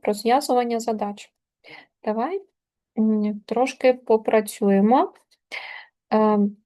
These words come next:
нічого страшного, якщо ти не розумієш, не за-, не знаєш, ти можеш мене запитати, я відповім. Сьогодні не контрольна, а просто розв'язування задач.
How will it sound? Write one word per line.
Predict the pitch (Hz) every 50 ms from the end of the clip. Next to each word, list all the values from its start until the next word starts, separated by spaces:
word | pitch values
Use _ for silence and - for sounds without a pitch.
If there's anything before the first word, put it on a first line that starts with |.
| _ _ -
нічого | 226 220 - 247 233 233
страшного, | 226 - - 220 208 - - 240 226 233 220
якщо | 214 208 202 - - 214
ти | 208 - 226 208
не | 208 214 233 247 254 247
розумієш, | 226 208 208 208 208 202 202 196 190 196 214 220 - -
не | 220 233 240
за-, | 240 240 220 214
не | 254 240 220 220 220 220
знаєш, | 214 214 202 190 185 190 214 254 254 -
ти | - 247
можеш | 208 220 233 233 - -
мене | - 214 208 208 202 196
запитати, | 196 - 233 254 247 262 226 233 - 196 196 196 196 - 247 247
я | 233 247 233
відповім. | 254 262 254 - - 208 202 202 190 185 185
Сьогодні | 185 - 208 214 208 202 202 202
не | 196 196 202 220 269 -
контрольна, | - 277 269 269 285 - - 240 247 247 240 233 214 202 196
а | 202
просто | - 208 233 277 269 - 233 220
розв'язування | 214 202 - - 208 208 208 214 202 202 190 185 190
задач. | 185 196 190 190 185 190 180 -